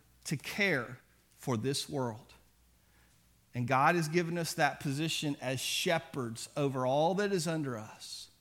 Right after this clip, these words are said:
The good shepherd is watching. The good shepherd will co-, bring you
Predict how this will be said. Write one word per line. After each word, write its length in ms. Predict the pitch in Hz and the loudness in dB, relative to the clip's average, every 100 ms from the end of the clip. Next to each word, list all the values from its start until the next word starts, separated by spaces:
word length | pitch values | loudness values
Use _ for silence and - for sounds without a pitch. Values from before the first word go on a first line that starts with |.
| _ _ _ _ _ _ _ _ _ _ _ _ - | _ _ _ _ _ _ _ _ _ _ _ _ -4
The 80 | 127 | 2
good 260 | 175 196 | 4 4
shepherd 500 | - 165 135 - 110 | 2 0 -2 -2 -6
is 160 | 107 - | -6 -4
watching. 680 | 117 127 156 - 185 196 175 - - _ _ _ - 170 143 | 0 2 2 -2 -4 -6 -8 -14 -20 _ _ _ -20 -14 0
The 120 | 147 | 2
good 340 | 123 165 180 170 | 4 4 4 4
shepherd 720 | 185 170 160 156 143 135 - _ _ - - _ _ _ _ _ _ | 4 4 2 -4 -4 -6 -16 _ _ -20 -20 _ _ _ _ _ _
will 240 | 139 156 147 | 0 2 0
co-, 160 | 185 | -4
bring 400 | 156 147 160 156 | -2 0 2 2
you 240 | 131 107 | 0 -2